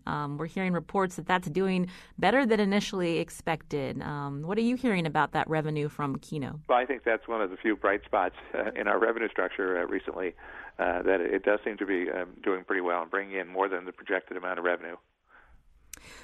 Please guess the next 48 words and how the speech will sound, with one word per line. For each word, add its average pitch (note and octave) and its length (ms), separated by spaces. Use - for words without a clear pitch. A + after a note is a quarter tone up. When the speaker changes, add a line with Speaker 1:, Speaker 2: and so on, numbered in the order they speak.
Speaker 1:
So, D4 280
um, B3 240
Senate, C4+ 340
Senator, A3+ 480
uh, F3+ 240
Looney, G#3+ 360
before G3+ 400
you G3 120
go, F3 280
I E3 80
mean, E3 340
what's B3 360
the, G#3+ 340
I F3 80
guess, F#3+ 180
the F#3+ 100
message? F3+ 380
I E3+ 60
know F3 160
we E3+ 80
wanna D#3 180
just F3 200
turn F#3+ 200
back E3 240
to D#3 260
why E3+ 220
we E3 100
invited E3 400
you D#3+ 160
on, F3 240
and D3+ 100
that's D#3 200
to D#3 100
talk D#3+ 280
about D3+ 360
the, D3 340
these D3 380
ridiculous, D3+ 640
uh, - 60
from E3 220
what D#3+ 140
people F3 260
are D3+ 60
saying, F3+ 600
when F3 140
they F3 120
look F#3 220
at F3 160